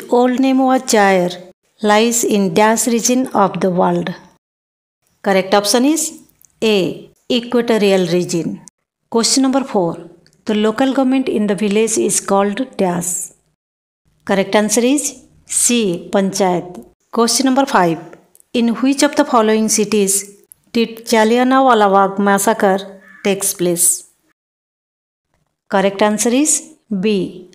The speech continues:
Amritsar. Question number six. Which U N agency looks after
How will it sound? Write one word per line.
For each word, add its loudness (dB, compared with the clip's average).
Amritsar. -2
Question -2
number 0
six. -2
Which -2
U 0
N 0
agency 0
looks -2
after 0